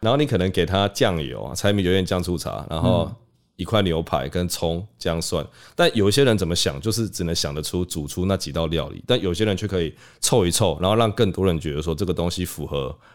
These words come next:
Speaker 1: 我要的口味。那这个天分的重点就来自于你是不是可以掌握好每一个元素的要点。那还有，
Speaker 2: 嗯。
Speaker 1: 还有一个很重要要的东西，这也是现在网络时代啊，大家都会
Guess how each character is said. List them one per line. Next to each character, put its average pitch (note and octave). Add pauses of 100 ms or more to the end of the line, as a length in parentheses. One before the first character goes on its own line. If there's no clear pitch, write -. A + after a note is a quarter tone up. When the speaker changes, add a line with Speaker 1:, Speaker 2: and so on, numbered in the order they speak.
Speaker 1:
我 F2
要 F#2+
的 F2
口 C#2
味。 D2+
那 D3
这 D#3+
个 D#3+
天 C3+
分 C3+
的 G#2+
重 A#2+
点 D#2+
就 G2+
来 E2
自 E2
于 B1+ (220)
你 G2+
是 A2
不 B2+
是 B2
可 F#2+
以 F#2+
掌 D2+
握 G2
好 C#2 (220)
每 E2+
一 G#2
个 G2
元 E2
素 F#2+
的 D2+
要 F#2
点。 - (280)
那 A#2
还 A#2
有， B2+
Speaker 2:
嗯。 -
Speaker 1:
还 C#3+
有 E3+
一 A2+
个 A#2+
很 F2
重 G2+
要 F#2+
要 F#2+
的 E2
东 D2+
西， D2
这 B2+
也 G#2
是 A2+
现 G#2+
在 A2
网 D#2+
络 F#2+
时 E2
代 D#2+
啊， C#2+
大 G2+
家 G2
都 F#2+
会 F2+